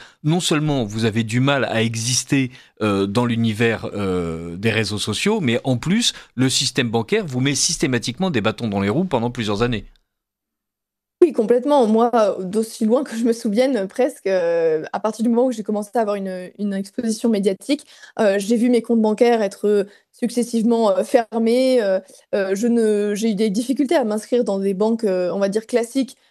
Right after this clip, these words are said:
Speaker 2: euh, institutionnelles, un peu françaises. Euh, finalement, la seule banque qui a accepté, euh, c'était une banque en ligne dont je ne pourrais pas donner le nom, mais qui, euh, ne me permettrait pas de prendre un crédit, par exemple, pour acheter un appartement ou une maison.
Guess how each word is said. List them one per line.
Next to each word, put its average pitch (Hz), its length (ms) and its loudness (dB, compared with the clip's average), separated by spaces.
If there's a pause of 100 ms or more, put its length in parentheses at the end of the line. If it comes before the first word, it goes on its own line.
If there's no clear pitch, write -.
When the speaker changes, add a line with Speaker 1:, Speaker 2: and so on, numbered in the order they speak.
(200)
Speaker 2:
euh, 185 40 0
institutionnelles, 226 800 2
un 196 80 -2
peu 202 140 -4
françaises. 220 500 0
Euh, 196 240 -2
finalement, 214 340 0
la 208 140 2
seule 220 220 0
banque 233 420 0
qui - 160 -6
a 185 60 2
accepté, 233 600 -2 (360)
euh, 185 360 -2
c'était 196 720 -2
une 208 140 0
banque 240 200 2
en 240 80 2
ligne 240 240 4
dont 202 160 -2
je 220 100 0
ne 214 80 2
pourrais 208 220 0
pas 220 100 0
donner 202 220 0
le 214 60 2
nom, 277 220 2 (260)
mais 220 160 2
qui, 254 260 2
euh, 226 60 4
ne 214 160 -2 (180)
me 214 160 0
permettrait 220 460 0
pas 262 180 2
de 214 140 0
prendre 214 300 -2
un 208 100 0
crédit, 233 440 0
par 226 140 2
exemple, 233 320 2
pour 214 140 0
acheter 214 200 -2
un 226 120 2
appartement 208 400 0
ou 214 100 2
une 202 80 0
maison. 226 320 2